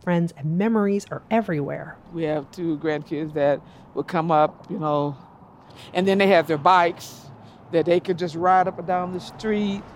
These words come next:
Speaker 1: But Denise's street is now a line of scraped, clean lots waiting for new foundations to be poured. After a fire broke out at a nearby lumber mill and jumped on embers across a highway, about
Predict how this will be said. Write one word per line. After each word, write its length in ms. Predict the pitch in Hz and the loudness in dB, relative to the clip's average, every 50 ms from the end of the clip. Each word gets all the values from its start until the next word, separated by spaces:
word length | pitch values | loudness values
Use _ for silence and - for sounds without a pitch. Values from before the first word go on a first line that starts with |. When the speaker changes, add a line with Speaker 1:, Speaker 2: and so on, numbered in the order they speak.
| - - - - - | -20 -20 -18 -8 -6
Speaker 1:
But 140 | 180 175 - | -6 -2 0
Denise's 420 | 180 175 190 214 208 - 196 - | 2 4 4 4 2 0 -4 -6
street 380 | - - - 240 226 202 - 185 | -6 -4 0 0 0 0 0 -2
is 120 | 175 147 | -2 -2
now 380 | 160 156 160 170 185 202 220 214 | 0 0 0 0 0 0 0 0
a 60 | 214 | 0
line 380 | 185 170 160 160 165 165 156 147 | 2 2 2 2 0 0 0 -2
of 100 | 131 - | -4 -6
scraped, 600 | - - - - - 180 180 - - - - - | -10 -12 -12 -4 -2 -2 -2 -2 -6 -18 -20 -18
clean 420 | - - 190 175 170 170 165 156 147 | -8 -4 -2 0 0 0 0 0 0
lots 480 | 143 143 143 - - - - - - - - | -2 -2 -4 -6 -12 -20 -20 -20 -20 -16 -6
waiting 320 | 170 156 151 143 143 143 | -2 -2 0 0 -2 -6
for 140 | 135 - 147 | -8 -8 -6
new 160 | 143 151 160 | -4 -2 -2
foundations 680 | 156 - 165 156 147 139 147 147 143 - - 135 135 - - | -2 0 -2 -2 0 0 -2 -2 -2 -4 -6 -8 -10 -10 -12
to 80 | - | -12
be 140 | - 139 139 | -12 -12 -12
poured. 420 | - - - 135 135 139 147 - - - - - - - - - - - - - | -10 -10 -10 -10 -10 -12 -14 -18 -20 -20 -20 -20 -20 -20 -20 -20 -20 -20 -16 -6
After 280 | - 160 139 - 147 131 | -4 -4 -4 -2 -2 -4
a 40 | 139 | -2
fire 280 | - - 170 175 170 | 0 2 2 4 4
broke 200 | 160 175 160 156 | 4 2 2 2
out 160 | 175 156 156 - | 2 2 2 2
at 120 | 160 147 | 0 -2
a 40 | 143 | -2
nearby 360 | 143 151 160 156 139 139 139 | -2 0 -2 0 0 -2 -2
lumber 340 | 139 147 175 202 208 208 185 | 0 -2 -2 0 0 2 2
mill 240 | 175 165 160 160 160 | 2 2 2 0 -2
and 260 | 147 139 139 143 - | -4 -6 -8 -8 -6
jumped 340 | - 185 196 202 - - 185 | -2 -2 -2 -2 -4 -6 -4
on 140 | 160 156 | -4 -2
embers 360 | 160 190 208 202 220 208 185 - | -2 -2 -2 -2 -2 -2 -4 -4
across 320 | - - 170 151 147 - | -4 -2 -2 -2 -2 -4
a 40 | 131 | -10
highway, 580 | - - 233 233 220 170 127 - - 143 160 - - - - | -6 -2 0 0 0 0 -2 -6 -8 -10 -12 -14 -20 -18 -16
about 240 | 175 160 135 139 | -8 -6 -6 -6